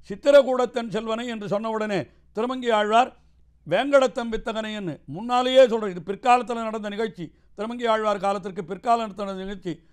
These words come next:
ஆனாலும் திருமங்கை ஆழ்வார் இவர்களை சேர்த்து அனுபவித்தது ஒரு ஆச்சரியம் இல்லையா?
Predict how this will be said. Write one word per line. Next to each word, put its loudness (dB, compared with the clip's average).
ஆனாலும் 6
திருமங்கை -4
ஆழ்வார் 2
இவர்களை -4
சேர்த்து 2
அனுபவித்தது -4
ஒரு -2
ஆச்சரியம் -4
இல்லையா? -4